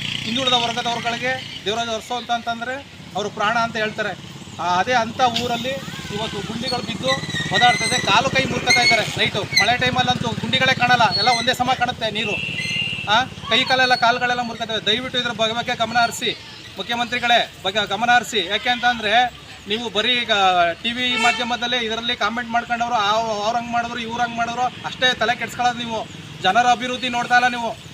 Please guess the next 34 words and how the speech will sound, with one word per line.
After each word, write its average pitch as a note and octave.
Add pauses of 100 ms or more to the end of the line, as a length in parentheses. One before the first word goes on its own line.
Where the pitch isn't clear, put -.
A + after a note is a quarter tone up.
(140)
ನಿಮ್ಮನ್ನು A3
ಗೆಲ್ಸಿರೋದು A#3+
ಏನಕ್ಕೆ? A#3+
ಈ G3+
ಥರ A#3
ಕಾಮಗಾರಿಗಳನ್ನ A#3+ (420)
ಮಾಡಲಿ A#3+
ಅಂತ B3+ (580)
ಇದನ್ನು A#3+
ಅನು-, A#3
ಅನು-, B3
ಅನುದಾನ B3+ (120)
ಕೊಟ್ಟು B3+
ಮಾಡಿಸಿ A#3+
ಫಸ್ಟು A#3+
ಇದನ್ನು, A#3+
ಅದನ್ನು B3
ಇದು A#3+
ಮಾಡೋಕೆ B3
ಕಲ್ತ್ಕೊಳ್ಳಿ. A#3+
ಅವಾಗ A#3+
ನಿಮಗೆ B3 (280)
ಏ-, G#3
ಏ-, G3+
ಏನು B3+
ದೇವರಾಜ B3
ಅರಸು A#3+
ಅವರ A#3+
ಹೆಸರಿದೆಯೋ A#3 (460)
ಆ G#3+
ಹೆಸರು B3
ನಿಮ್ಮಲ್ಲಿ B3
ಬ-, A3+
ಬರುತ್ತೆ. A3